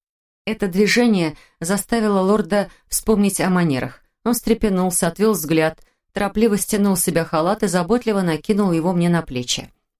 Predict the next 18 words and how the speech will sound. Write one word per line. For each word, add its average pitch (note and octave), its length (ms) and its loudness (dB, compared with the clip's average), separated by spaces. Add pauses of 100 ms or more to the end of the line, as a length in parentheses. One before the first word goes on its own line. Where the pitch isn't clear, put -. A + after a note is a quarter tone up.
(160)
Я C4 120 0
не D#4+ 100 2
стала A3+ 340 0
отказываться, F3+ 760 -6 (360)
хотя - 240 -2
бы E3+ 60 -10
потому, F#3+ 340 0
что - 160 -2
почти - 320 -2
околела D#3 560 0
за C#3+ 100 -2
эти C#3+ 180 -4
пару C#3+ 200 -2
минут D3 320 -2
вне D3+ 160 2
постели. C#3 580 -4 (560)
«В A3+ 60 0
моей A#3 360 2